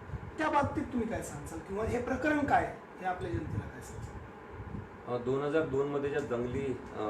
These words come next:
Speaker 2: गुजरातमध्ये झाल्या, त्या दंगलीचं भूत अजूनही मोदी आणि शहांवर घोंगावत असते अनेक स्वरूपात. अनेक केसेस निकालात निघाल्या तरी त्या सुप्रीम कोर्टापर्यंत गेल्यावर सुप्रीम कोर्टाने त्या रिओपन केलेल्या आहे, नोटिसेस पाठवलेल्या आहेत.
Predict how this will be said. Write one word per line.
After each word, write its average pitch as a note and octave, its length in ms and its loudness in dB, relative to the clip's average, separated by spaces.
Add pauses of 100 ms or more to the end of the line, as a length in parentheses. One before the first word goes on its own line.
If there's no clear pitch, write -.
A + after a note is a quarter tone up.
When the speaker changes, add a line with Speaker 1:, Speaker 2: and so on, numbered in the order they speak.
(160)
Speaker 2:
गुजरातमध्ये A#2+ 500 0
झाल्या, G2 260 -2 (520)
त्या B2+ 140 8
दंगलीचं B2+ 540 2
भूत C3 300 0
अजूनही C3 420 2
मोदी A#2+ 420 0
आणि B2 200 2
शहांवर A2+ 480 -2
घोंगावत A2 540 0
असते G2 220 -6 (480)
अनेक B2+ 200 2
स्वरूपात. F#2 380 0 (360)
अनेक A#2+ 280 0
केसेस C3 300 0
निकालात A#2+ 380 2
निघाल्या B2 380 0
तरी C#3 380 -2
त्या B2 140 2
सुप्रीम B2+ 420 -2
कोर्टापर्यंत C3+ 560 0
गेल्यावर C3 440 2
सुप्रीम C3+ 380 -4
कोर्टाने C3+ 360 0
त्या C#3+ 180 2
रिओपन D3 520 4
केलेल्या A2+ 340 -4
आहे, G#2+ 100 -2 (400)
नोटिसेस D3+ 540 0
पाठवलेल्या A2+ 460 0
आहेत. G#2+ 120 -4